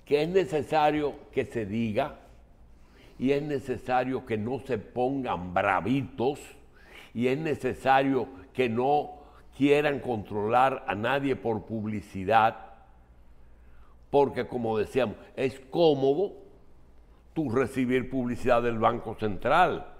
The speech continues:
porque tú le puedes decir lo que tú quieras de crítica a esa institución.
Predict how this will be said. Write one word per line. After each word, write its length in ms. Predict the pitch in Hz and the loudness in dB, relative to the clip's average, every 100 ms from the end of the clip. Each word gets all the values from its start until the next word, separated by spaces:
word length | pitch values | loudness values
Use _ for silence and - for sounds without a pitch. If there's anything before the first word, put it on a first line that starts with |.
| - | -12
porque 220 | 123 101 107 | -8 -8 -6
tú 160 | 127 | -2
le 120 | 135 | -2
puedes 360 | - 131 131 131 | -2 -2 0 2
decir 760 | 139 110 147 156 123 113 - - - - - | 0 0 2 2 2 -4 -14 -18 -20 -16 -2
lo 260 | 120 120 | 2 2
que 100 | 110 | 0
tú 280 | - 151 147 | -2 -4 -6
quieras 540 | - 156 147 107 120 - - - - - - - - - - - - - - 107 | 0 4 6 4 0 -6 -16 -20 -20 -20 -20 -20 -20 -18 -16 -16 -18 -20 -12 -2
de 300 | 113 113 - | 2 2 2
crítica 840 | 127 147 160 - 156 - 135 131 - - - | 2 4 2 0 -2 0 -2 -2 -8 -12 -8
a 180 | - 107 | 2 4
esa 240 | 110 131 127 | 4 4 0
institución. 800 | 107 110 107 98 - 170 131 | 0 -4 -6 -8 -2 -2 -2